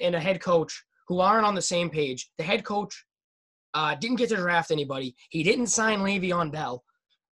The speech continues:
uh, and he did not wanna sign Le'Veon. And then he has his quarterback has mono.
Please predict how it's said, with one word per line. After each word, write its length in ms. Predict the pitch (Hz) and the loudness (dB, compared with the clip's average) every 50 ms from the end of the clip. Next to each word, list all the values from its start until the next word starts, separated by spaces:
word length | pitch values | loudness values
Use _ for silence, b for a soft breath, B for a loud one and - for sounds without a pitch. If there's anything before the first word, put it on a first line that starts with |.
| - - | -10 -6
uh, 120 | 151 160 170 | -2 0 0
and 100 | 165 160 | 0 0
he 100 | 190 180 | 0 -2
did 180 | 143 175 175 | 0 0 0
not 240 | 170 170 208 240 226 | 0 2 0 0 0
wanna 200 | 208 196 170 165 | 0 -2 -2 -2
sign 260 | - - 165 160 160 | -2 0 0 0 2
Le'Veon. 380 | 160 160 156 160 156 160 156 156 | 2 4 4 4 4 2 0 0
And 80 | 160 160 | 0 -2
then 80 | 156 | -2
he 260 | 143 156 165 156 - _ _ _ _ _ _ _ _ _ _ _ _ _ _ _ _ _ - | -2 -4 -6 -8 -8 _ _ _ _ _ _ _ _ _ _ _ _ _ _ _ _ _ -6
has 140 | 175 202 185 | -4 -2 -2
his 120 | 165 - | -2 -4
quarterback 560 | - - 214 233 240 233 214 226 214 214 214 | -4 2 2 4 4 4 2 0 0 -2 -6
has 320 | - 190 - 185 185 170 156 | -10 -8 -4 -4 -2 -2 0
mono. 540 | 175 170 170 170 165 - - 143 147 147 | 0 2 2 2 2 2 0 -2 -4 -8